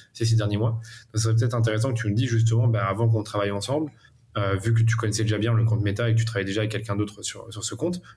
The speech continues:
Joseph Dogno, euh, est-ce que tu peux nous décrire à quoi ressemblait le compte avant qu'on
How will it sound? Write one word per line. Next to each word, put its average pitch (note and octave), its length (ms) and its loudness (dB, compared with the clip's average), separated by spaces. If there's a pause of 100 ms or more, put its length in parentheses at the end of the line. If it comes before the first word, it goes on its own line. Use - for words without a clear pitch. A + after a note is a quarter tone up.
Joseph G2 280 -2
Dogno, A2 260 0 (460)
euh, A2 180 2
est-ce G#2+ 140 0
que C3+ 60 -2
tu - 180 -6
peux A2 100 -2
nous G#2 140 2
décrire A#2+ 540 0
à A#2 100 -2
quoi A#2 140 2
ressemblait A2+ 320 2
le G#2+ 100 2
compte A#2+ 400 0
avant G#2 180 -2
qu'on G#2+ 220 0